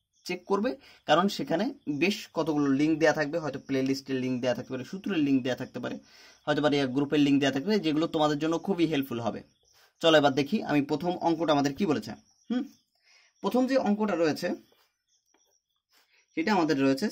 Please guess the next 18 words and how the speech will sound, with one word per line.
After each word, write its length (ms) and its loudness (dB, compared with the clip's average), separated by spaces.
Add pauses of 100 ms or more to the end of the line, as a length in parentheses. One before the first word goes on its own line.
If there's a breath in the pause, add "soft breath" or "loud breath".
sec 160 -6 (140)
square, 260 -12 (1300)
sec 140 -4 (160)
square 320 -4 (640)
a 120 2 (320)
minus 380 -2
of 80 -8 (1200 soft breath)
tan 160 0 (120)
square 300 -8
a। 20 -16 (640 soft breath)
এর 260 2
মান 120 4 (100)
কত? 140 -6 (460 soft breath)
এটা 180 2 (140)
একদম 220 0 (120)
একটা 240 -12
সূত্র, 260 -6 (300)
এর 80 0